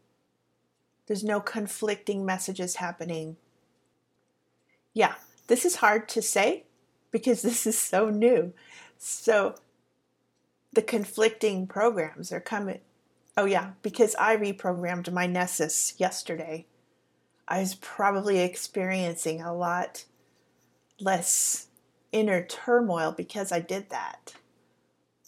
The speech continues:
But the program is still in existence today, but this weekend it's going away. I can't wait to make the podcast for when the flip, the switch is flipped. <laughs>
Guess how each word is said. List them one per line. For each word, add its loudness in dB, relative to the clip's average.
But 2
the 2
program 4
is -2
still 6
in 4
existence 2
today, 6
but 0
this 6
weekend 2
it's -2
going 0
away. -4
I 0
can't -6
wait 0
to -8
make 0
the -2
podcast -6
for -4
when -2
the -2
flip, 0
the 0
switch 0
is -6
flipped. 0
<laughs> -2